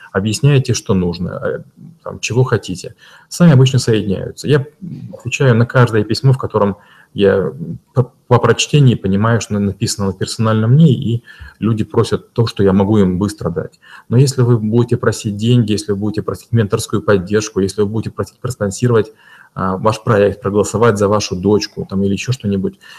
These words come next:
скорее всего, с вами не будут хотеть установить контакт. То есть, э, все-таки любят нейтральных друзей, которые не напрягают.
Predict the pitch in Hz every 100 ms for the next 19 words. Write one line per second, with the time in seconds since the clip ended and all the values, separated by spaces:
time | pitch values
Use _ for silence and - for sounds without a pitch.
0 | - - 143 143 127 110 117 110 110 -
1 | 123 127 - 113 101 95 104 104 104 98
2 | - - - - 117 98 92 98 90 107
3 | 85 87 85 107 - - - - - 120
4 | - - 127 165 - 127 143 127 - -
5 | - 135 135 147 131 107 101 101 98 95
6 | 95 110 104 107 104 101 98 - -